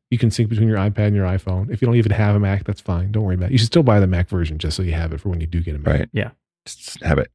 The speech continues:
Speaker 1: But, uh,
Speaker 2: Yeah.
Speaker 1: where do I go to learn more?
Speaker 2: Day one app dot com.
Speaker 1: Tell me one more time.
Speaker 2: It's Day One App. So the letters D A Y O N E app dot com.
Speaker 1: That's awesome. Well, our thanks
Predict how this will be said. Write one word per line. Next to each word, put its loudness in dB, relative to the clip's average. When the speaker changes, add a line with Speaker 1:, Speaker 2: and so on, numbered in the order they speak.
Speaker 1:
But, 0
uh, 2
Speaker 2:
Yeah. -6
Speaker 1:
where 6
do 2
I 2
go 4
to 4
learn 4
more? 2
Speaker 2:
Day 4
one 6
app 4
dot 4
com. -4
Speaker 1:
Tell 4
me 6
one 6
more 4
time. 2
Speaker 2:
It's 2
Day 4
One 4
App. -2
So 0
the -2
letters 4
D 2
A 4
Y 2
O 4
N 4
E 2
app -2
dot -2
com. 0
Speaker 1:
That's -18
awesome. -12
Well, 4
our 4
thanks -2